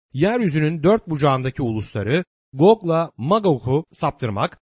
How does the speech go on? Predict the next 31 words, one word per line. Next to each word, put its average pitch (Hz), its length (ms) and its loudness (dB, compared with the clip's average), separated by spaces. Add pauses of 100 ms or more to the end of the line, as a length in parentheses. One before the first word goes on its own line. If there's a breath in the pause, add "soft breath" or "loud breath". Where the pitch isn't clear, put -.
(120)
savaş 202 380 -2
için 208 220 -6
bir 220 80 2
araya 151 240 2
toplamak 160 440 0
üzere 135 240 -2
zindandan 135 560 -2
çıkacak. 104 500 -8 (340)
Toplananların 220 640 2
sayısı 196 440 -2
deniz 185 260 0
kumu 151 200 -6
kadar 147 260 0
çoktur. - 400 -2 (480)
Yeryüzünün 151 680 0
dört 202 260 4
bir 170 100 0
yanından 139 440 -2
gelerek 139 440 -2 (260)
kutsalların 202 720 0
ordugahını 143 840 2 (260)
ve 202 140 4
sevilen 214 440 0
kenti 196 560 -2
kuşattılar 135 600 -2
ama 139 160 -2
gökten 151 560 2
ateş 185 400 -4
yağdı, 185 400 -2 (340)
onları 170 480 2
yakıp 156 480 -2